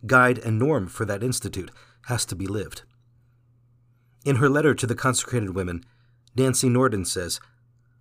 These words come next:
"Let us give thanks to God for this gift he gives us, and may this be one more invitation to live and live abundantly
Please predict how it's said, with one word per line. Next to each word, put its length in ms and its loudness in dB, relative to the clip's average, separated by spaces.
"Let 180 2
us 160 2
give 160 0
thanks 360 -2
to 100 -4
God 340 -2
for 160 -6
this 180 -4
gift 340 -2
he 100 -4
gives 260 -4
us, 220 -4
and 160 4
may 140 6
this 180 0
be 160 2
one 220 0
more 180 2
invitation 600 -2
to 260 -2
live 400 2
and 140 0
live 180 0
abundantly 600 -2